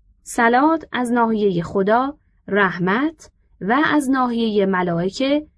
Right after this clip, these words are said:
تزکیه و از ناحیه مردم دعا است.» پاورقی یک، معانی الاخبار، صفحه سیصد و شصت و هفت،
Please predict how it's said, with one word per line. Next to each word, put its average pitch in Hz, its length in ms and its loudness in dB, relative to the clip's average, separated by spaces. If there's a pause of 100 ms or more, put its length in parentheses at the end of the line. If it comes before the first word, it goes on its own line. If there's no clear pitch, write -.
(180)
تزکیه 202 840 -2 (380)
و 196 120 -4
از 214 260 0
ناحیه 240 540 2
مردم 202 600 0 (280)
دعا 262 380 2
است.» 156 420 -8 (1200)
پاورقی 220 580 2 (160)
یک، 170 520 -4 (560)
معانی 220 460 2
الاخبار، 208 800 0 (320)
صفحه 208 640 0
سیصد 214 500 -2
و 330 80 2
شصت 226 400 -2
و 180 60 -2
هفت، 226 600 -2